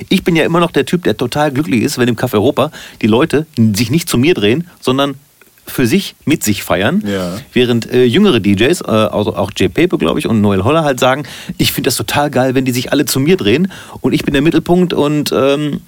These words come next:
Speaker 1: dann peitsche ich die mit dem Mikrofon noch an. So. Das ist irgendwie, das sind
Speaker 2: Klar,
Speaker 1: so zwei
Speaker 2: ganz,
Speaker 1: verschiedene
Speaker 2: ganz anderer Ansatz, ne?
Speaker 1: So, ne? Und das ist halt, puh, ich weiß nicht, ob das auch daran liegt, dass ich mehr so einen entspannteren House-Sound mag, weil, äh, wenn ich das jetzt so vergleiche mit den ganzen Veranstaltungen in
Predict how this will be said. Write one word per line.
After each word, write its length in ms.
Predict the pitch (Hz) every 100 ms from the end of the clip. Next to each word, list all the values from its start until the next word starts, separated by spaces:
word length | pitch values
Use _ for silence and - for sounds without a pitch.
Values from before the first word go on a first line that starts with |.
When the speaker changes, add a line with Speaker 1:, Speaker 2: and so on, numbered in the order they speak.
| _ 110
Speaker 1:
dann 600 | 156 143 - - 131 135
peitsche 240 | 139 117
ich 20 |
die 100 | -
mit 120 | 143 135
dem 60 |
Mikrofon 360 | 143 139 127 139
noch 100 | -
an. 160 | 143
So. 160 | 90 82
Das 160 | - 113
ist 180 | 120
irgendwie, 260 | - 123 117
das 100 | 110
sind 60 | -
Speaker 2:
Klar, 160 | 110
Speaker 1:
so 40 | -
zwei 60 |
Speaker 2:
ganz, 80 | -
Speaker 1:
verschiedene 320 | - - -
Speaker 2:
ganz 80 | -
anderer 220 | 127 110
Ansatz, 320 | 113 120 101 -
ne? 160 | 117 - - - - - -
Speaker 1:
So, 220 | 117 107 -
ne? 180 | 117 -
Und 220 | - 117 113
das 160 | 110
ist 260 | 95 120 -
halt, 260 | 131 131 - -
puh, 140 | 165
ich 160 | - -
weiß 180 | 117 135
nicht, 140 | 139
ob 160 | 135 -
das 160 | 131
auch 220 | - 107 -
daran 220 | 104 113
liegt, 140 | 117
dass 120 | 110
ich 100 | 113
mehr 180 | 101 104
so 100 | 107
einen 160 | 104 98 - - -
entspannteren 640 | - - 117 160 156 156 120
House-Sound 480 | 135 147 - 143 127
mag, 320 | 123 127 - -
weil, 600 | 90 95 95 101 95 95
äh, 40 | - - - - - -
wenn 100 | -
ich 60 | 120
das 180 | 120 107
jetzt 140 | 110
so 80 | 104
vergleiche 640 | - 104 98 117 139 -
mit 220 | 98 92 101
den 320 | 98 95 87 - _ _ -
ganzen 300 | 104 123 -
Veranstaltungen 680 | - 120 131 117 113 113
in 280 | 95 92 98